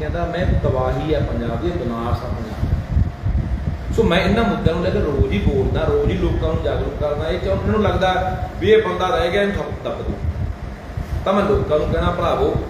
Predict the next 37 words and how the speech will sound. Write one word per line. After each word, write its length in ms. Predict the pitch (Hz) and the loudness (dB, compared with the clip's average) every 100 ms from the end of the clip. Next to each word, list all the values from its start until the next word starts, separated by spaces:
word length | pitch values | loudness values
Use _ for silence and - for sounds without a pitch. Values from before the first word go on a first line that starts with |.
| - 131 | -8 -2
ਹੁਣ 120 | 156 | 0
ਮੈਂ 160 | 185 170 | 2 2
ਆਉਣ 220 | 165 165 | 2 4
ਵਾਲੇ 180 | 170 170 | 4 4
ਸਮੇਂ 220 | 165 165 | 0 0
'ਚ 40 | |
ਦੇਖਦਾ 380 | 151 131 135 165 | 0 0 0 0
ਵੀ 120 | 175 | -2
ਇਹ 160 | 180 - | 0 -2
ਕੀ 180 | 165 170 | -2 -2
ਪਰਚਾ 380 | 160 - 139 | -2 -2 -2
ਕਰਦੇ 440 | 127 131 127 139 151 | 0 0 -2 0 0
ਆ, 20 | |
ਕਾਹਦਾ 420 | 151 139 143 190 | 0 0 2 2
ਕਰਦੇ 360 | 190 156 - 120 - | 2 0 0 -2 -2
ਆ। 100 | - - - - - - - 139 | -2 -2 -4 -6 -6 -8 -4 -2
ਆ 20 | |
ਚੱਲ 280 | - 135 139 | 2 2 2
ਪਈ 140 | 147 | 0
ਖਬਰ, 300 | - 143 147 | 2 2 2
ਹੁਣ 220 | 147 147 | 0 2
ਪਤਾ 120 | 143 | 2
ਲੱਗ 120 | 143 143 | 2 2
ਜੂਗਾ। 520 | 147 156 156 143 - - - | 0 2 2 0 -4 -4 -2
ਮੈਂ 80 | 143 | 0
ਪਤਾ 220 | 151 175 | 2 2
ਵੀ 100 | 196 | 2
ਕਰਾਇਆ, 280 | - 190 185 | 2 2 4
ਦੱਸ 300 | 175 151 160 | 4 2 0
ਨਹੀਂ 160 | 170 165 | -2 0
ਰਿਹਾ 160 | 160 | 0
ਕੋਈ, 140 | 160 156 - - - - - - - - - - - | -2 -6 -8 -6 -6 -4 -4 -4 -6 -8 -8 -8 -4
ਕਹਿ 140 | 135 151 | 2 4
ਰਹੇ 80 | |
ਪਤਾ 320 | 151 147 143 135 | 4 2 0 0
ਨਹੀਂ 120 | 117 | -2
ਚੱਲਦਾ 320 | 117 113 - | -2 -2 -4